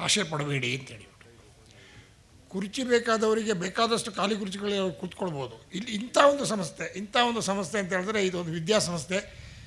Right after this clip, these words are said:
ಸೇವಾ ಮನೋಭಾವ ಇರುವವರು, ಕಮಿಟ್ಮೆಂಟ್ ಇರುವವರು ಇಂಥ ಒಂದು ಸಂಸ್ಥೆಗೆ ಬರಬೇಕು ಎಂದರೆ ನಮ್ಮ ಇಂಥ ಒಂದು ಸಂಸ್ಥೆ ಉದ್ಧಾರ ಆಗಲಿಕ್ಕೆ ಎಲ್ಲ ಅವಕಾಶಗಳಿದೆ.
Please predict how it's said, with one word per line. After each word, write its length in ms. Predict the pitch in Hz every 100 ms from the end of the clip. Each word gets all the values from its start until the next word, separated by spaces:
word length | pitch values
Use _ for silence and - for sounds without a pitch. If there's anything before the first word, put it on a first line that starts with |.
| - - -
ಸೇವಾ 500 | - 214 240 247 247
ಮನೋಭಾವ 760 | 208 208 196 165 170 175 - - - - - - - - - - - - - -
ಇರುವವರು, 580 | 214 240 220 202 190 202 - - - - - - - - -
ಕಮಿಟ್ಮೆಂಟ್ 560 | - 262 269 233 226 190
ಇರುವವರು 600 | 196 196 220 180 139 - - - - - -
ಇಂಥ 200 | 180 185
ಒಂದು 240 | 214 202 180
ಸಂಸ್ಥೆಗೆ 440 | 170 185 - 185
ಬರಬೇಕು 420 | 165 180 190 185
ಎಂದರೆ 280 | 180 214 240
ನಮ್ಮ 240 | 190 180
ಇಂಥ 260 | 175 170 156
ಒಂದು 220 | 180 170
ಸಂಸ್ಥೆ 680 | 147 190 185 254 180 139 - - - - - -
ಉದ್ಧಾರ 300 | 190 170 214
ಆಗಲಿಕ್ಕೆ 720 | 190 185 185 165 208 156 151 - - -
ಎಲ್ಲ 180 | 156 175
ಅವಕಾಶಗಳಿದೆ. 840 | 170 170 170 190 151 139 127 -